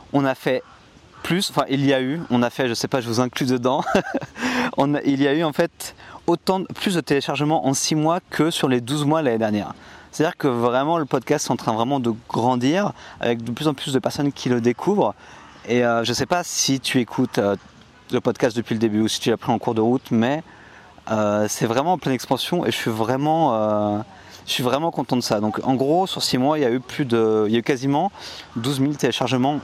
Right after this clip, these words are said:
uniques du podcast, ce qui est vraiment, euh, beaucoup, en tout cas pour moi, en sachant que au début, il y avait personne. <laughs>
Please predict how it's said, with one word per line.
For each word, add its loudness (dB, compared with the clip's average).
uniques 0
du -4
podcast, -2
ce -16
qui 0
est 2
vraiment, 2
euh, 0
beaucoup, -2
en 2
tout -6
cas 2
pour -2
moi, 2
en 0
sachant -2
que -4
au 0
début, 2
il 0
y 4
avait 0
personne. 0
<laughs> -6